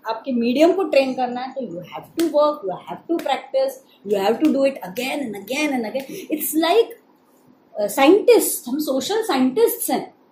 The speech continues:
जो लैब में बैठ के काम कर रहे हैं पच्चीस साल और फिर शायद कुछ एक फॉर्मूला मिल जाता है और फिर शायद नोबेल मिल जाता है।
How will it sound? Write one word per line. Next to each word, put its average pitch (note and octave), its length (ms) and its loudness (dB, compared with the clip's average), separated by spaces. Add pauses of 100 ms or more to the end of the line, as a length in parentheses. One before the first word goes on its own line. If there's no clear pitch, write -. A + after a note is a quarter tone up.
जो C4+ 80 10
लैब C4 400 4
में F#4 160 4
बैठ C4+ 280 6
के F4+ 60 -4
काम D4 400 2
कर E4 160 2
रहे F4 120 2
हैं F4 100 -2
पच्चीस E4 460 0
साल D#4+ 200 2
और D#4+ 120 6
फिर D#4 260 0
शायद D4 340 2
कुछ D#4 200 -4 (260)
एक C4+ 160 4
फॉर्मूला C4 480 4
मिल C4 160 2
जाता A#3+ 300 2
है B3+ 80 6
और B3 80 2
फिर D4 240 0
शायद B3+ 200 0
नोबेल G#3+ 340 -2
मिल F#3 160 -2
जाता - 240 -10
है। - 60 -20